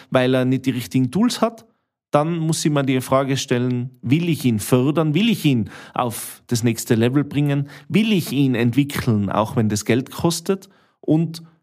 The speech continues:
wenn ich vielleicht einen jungen Mitarbeiter eingestellt habe, der diese Entwicklung, diese Seniorität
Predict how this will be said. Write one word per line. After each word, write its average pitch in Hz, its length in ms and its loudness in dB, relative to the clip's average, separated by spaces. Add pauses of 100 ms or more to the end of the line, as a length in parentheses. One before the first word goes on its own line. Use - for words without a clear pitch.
(140)
wenn 131 140 2
ich 131 80 0
vielleicht 120 300 -2
einen 120 100 4
jungen 165 300 2
Mitarbeiter 156 540 0
eingestellt 139 580 -2
habe, 139 220 0 (260)
der 127 100 4
diese 123 300 0
Entwicklung, 160 800 0
diese 113 420 0 (220)
Seniorität 143 1500 0